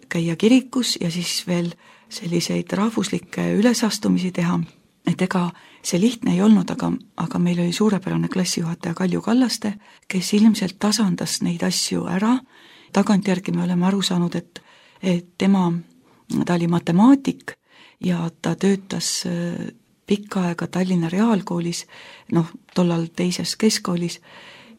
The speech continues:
Ja see, miks tema oli sunnitud sealt ära tulema, oli ka selline rahvusliku vastupanuga seotud. Noh, et kooli juhtkond oli küll punane, aga mulle tundub, et,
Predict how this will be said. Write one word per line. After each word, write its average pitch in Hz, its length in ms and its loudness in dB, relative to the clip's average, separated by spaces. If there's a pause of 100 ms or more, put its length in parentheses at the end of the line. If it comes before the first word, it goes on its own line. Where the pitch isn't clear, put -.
Ja 170 120 0
see, 220 260 4
miks - 300 0
tema 220 300 6
oli 170 180 -2
sunnitud 170 440 0
sealt - 220 -8
ära 170 180 -4
tulema, 170 380 -4
oli 170 140 -4
ka 196 200 -2
selline 165 360 -4
rahvusliku 175 580 -6
vastupanuga 165 680 -6
seotud. 214 500 0 (460)
Noh, 196 260 2 (120)
et - 300 -6 (160)
kooli 214 380 4
juhtkond 175 640 0
oli 170 200 0
küll 160 300 -2 (160)
punane, 160 400 -2 (540)
aga 185 140 -4
mulle 180 200 0
tundub, 208 340 2
et, - 300 -10